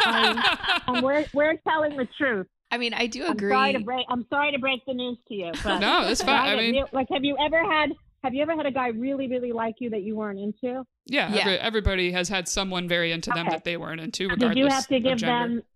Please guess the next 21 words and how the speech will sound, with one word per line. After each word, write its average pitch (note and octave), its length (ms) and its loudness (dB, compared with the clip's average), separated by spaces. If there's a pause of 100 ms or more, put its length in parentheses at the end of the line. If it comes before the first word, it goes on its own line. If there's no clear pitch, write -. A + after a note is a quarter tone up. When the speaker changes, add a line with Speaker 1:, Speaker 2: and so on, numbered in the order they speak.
Speaker 1:
did A#3+ 100 0
you A#3 120 2
have A3+ 160 -2
to A#3+ 80 -2
give A#3 180 2
them A#3 160 0
any A#3 220 0
encouragement? A#3+ 640 -2 (360)
Speaker 3:
No. F3+ 560 -2
Speaker 2:
Mm, G#3+ 360 -6
Speaker 3:
No. G3 180 -2 (160)
Speaker 2:
yeah, F#3+ 160 -2
no, F3 220 -4
sometimes G#3 400 -8
no. F3+ 120 -6 (200)
Speaker 1:
Yeah, G#3+ 180 2
that's, C4 220 0 (100)
that's C#4 240 0
how C#4+ 140 0
it C4+ 80 0
has B3+ 160 0